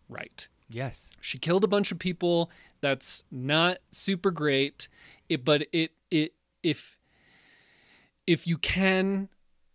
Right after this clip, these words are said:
Speaker 1: get in touch with your emotions and your trauma, if you have any, we all do. If you don't, read a book, learn about it. Um, sh-,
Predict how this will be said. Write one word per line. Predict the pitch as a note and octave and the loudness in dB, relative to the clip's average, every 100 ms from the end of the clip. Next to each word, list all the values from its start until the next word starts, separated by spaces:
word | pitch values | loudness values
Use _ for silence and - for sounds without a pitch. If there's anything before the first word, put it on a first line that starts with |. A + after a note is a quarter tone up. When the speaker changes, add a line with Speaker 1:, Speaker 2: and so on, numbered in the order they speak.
| _ _ _ _ _ - | _ _ _ _ _ -4
Speaker 1:
get | D3+ | -4
in | C#3+ C3 | -4 -6
touch | - G3 G3+ - - - - _ _ _ _ - | -2 0 0 -2 -4 -6 -12 _ _ _ _ -8
with | C#3 B2+ _ | -6 -6 _
your | C#3 B2 A#2+ _ _ | -10 -8 -10 _ _
emotions | B2+ A2 D3 F3+ - E3+ F3 - - | -12 -6 -4 -4 -2 -2 -4 -6 -12
and | C3 A#2+ | -12 -12
your | A2 A2+ | -12 -14
trauma, | - - E3 F3 E3+ E3 | -8 0 2 2 0 -4
if | - - B2+ | -8 -10 -10
you | |
have | A#2 - E3 F3 | -10 -4 0 0
any, | F3 F3 D#3+ | 2 0 -2
we | A#2+ A#2 | -6 -4
all | D#3 D#3+ | 4 4
do. | E3 D#3+ E3 D#3+ A#2 | 4 4 4 2 -2
If | B2 - | -10 -12
you | |
don't, | A2+ D#3+ E3+ F3 E3+ C#3+ | -4 0 0 0 -6 -6
read | C#3 B2+ | -4 -4
a | |
book, | A2 - F#3+ F#3+ - - - - _ _ _ - | -4 6 8 8 -2 -10 -18 -20 _ _ _ -10
learn | C3 F3+ F#3+ | 0 4 4
about | F3 F3+ E3+ | 6 6 6
it. | F3 E3+ _ _ _ _ _ _ _ _ _ _ _ - | 4 2 _ _ _ _ _ _ _ _ _ _ _ 0
Um, | D#3+ D3+ D3 C#3+ C3 _ _ _ _ _ _ _ _ - | 4 4 2 -2 -6 _ _ _ _ _ _ _ _ -8
sh-, | - - | -6 -6